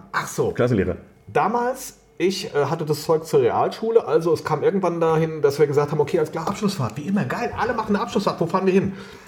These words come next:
Speaker 1: Es war alles dabei, Honolulu, Tonga, Kiribati, New York, London, hin und her. Wir konnten uns nicht einigen und irgendwann hat unser Lehrer auf den Tisch gehauen und hat gesagt,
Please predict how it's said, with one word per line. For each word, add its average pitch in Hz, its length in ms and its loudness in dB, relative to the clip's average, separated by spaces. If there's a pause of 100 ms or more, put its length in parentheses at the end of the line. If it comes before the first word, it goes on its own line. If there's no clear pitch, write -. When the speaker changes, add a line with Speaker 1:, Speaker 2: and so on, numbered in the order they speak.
(140)
Speaker 1:
Es - 160 -10
war 104 220 -6
alles 104 300 -6
dabei, 95 340 -8
Honolulu, 120 540 -2
Tonga, 139 340 -2
Kiribati, 127 920 -4
New 151 100 -2
York, 139 340 4
London, 135 360 2
hin 139 120 -4
und 131 80 0
her. 185 140 0 (260)
Wir 135 100 -4
konnten 156 300 -2
uns 131 160 -8
nicht 151 180 -4
einigen 208 300 0
und 170 120 -4
irgendwann 190 460 2
hat 165 100 -4
unser 147 220 0
Lehrer 135 380 -2
auf 151 80 0
den 143 80 -4
Tisch 175 180 -4
gehauen 170 180 0
und 156 60 2
hat 147 60 -4
gesagt, 143 260 0